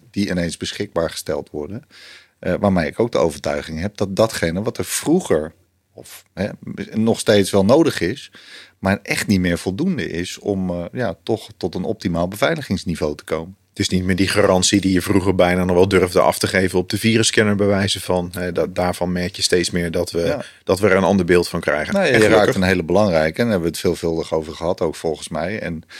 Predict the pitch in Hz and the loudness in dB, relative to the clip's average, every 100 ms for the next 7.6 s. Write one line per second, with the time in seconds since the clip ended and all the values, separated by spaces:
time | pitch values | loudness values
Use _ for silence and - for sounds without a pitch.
0 | - - 87 - 82 82 - 92 85 80 | -18 -8 -4 -2 0 -2 -2 -4 -4 -6
1 | 82 92 90 - - 92 - 82 82 - | -4 -4 -4 -6 -6 -6 -2 -4 -4 -8
2 | 85 82 - 85 82 85 82 82 - - | -12 -10 -8 -8 -4 -2 -2 -4 -10 -16
3 | - 87 82 - 120 - 90 - 104 - | -10 -8 -6 -4 -4 -4 -6 0 0 0
4 | 90 - 101 90 90 92 92 - 107 143 | -2 0 0 0 0 0 0 0 -2 -2
5 | - - - - - _ - 95 90 90 | -10 -18 -16 -16 -20 _ -2 0 0 -2
6 | 104 _ _ _ 104 113 110 139 127 104 | -8 _ _ _ 0 2 2 2 4 2
7 | - - _ - 95 | 0 -10 _ -2 0